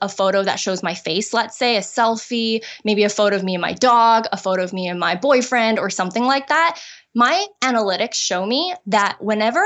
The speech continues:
I post a photo of myself, I will always get more likes and comments. And that might be because people are like, "Hey, I like this photo of Vanessa. I wanna like it." Or, "Oh, I get a glimpse of Vanessa's life. I wanna comment on how cute it is."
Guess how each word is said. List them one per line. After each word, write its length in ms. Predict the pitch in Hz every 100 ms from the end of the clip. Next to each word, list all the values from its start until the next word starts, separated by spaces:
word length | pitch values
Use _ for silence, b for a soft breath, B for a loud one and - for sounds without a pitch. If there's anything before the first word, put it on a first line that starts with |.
| -
I 80 | 285
post 300 | 277 233 226
a 40 |
photo 260 | 220 190 190
of 180 | 185 180
myself, 520 | - - 285 359 - B B
I 120 | 233
will 160 | 240 240
always 360 | 247 277 339 269
get 200 | 226 190
more 220 | 202 196
likes 380 | 175 175 180 -
and 160 | 190 180
comments. 480 | - 117 - - - B B
And 140 | 226 269
that 140 | 339
might 220 | 311 294
be 100 | 262
because 440 | 247 - 202 190 -
people 260 | 208 190
are 100 | 196
like, 220 | 185 180 180
"Hey, 280 | 359 440 247
I 100 | 247
like 200 | 269 285
this 180 | 294 -
photo 360 | 202 247 330
of 140 | 247 202
Vanessa. 560 | 180 202 - 349 370 -
I 100 | 214
wanna 260 | 214 226
like 280 | 180 170 185
it." 140 | - -
Or, 120 | 214
"Oh, 200 | 339 359 240
I 140 | 262
get 140 | 277
a 60 | 269
glimpse 320 | 220 214 254
of 100 | 233
Vanessa's 380 | 196 170 202 190
life. 400 | 160 165 403 - B B
I 80 | 233
wanna 200 | 240 226
comment 420 | - 226 220 214
on 100 | 190
how 160 | 190 180
cute 260 | - 202 185
it 80 |
is." 260 | 98 -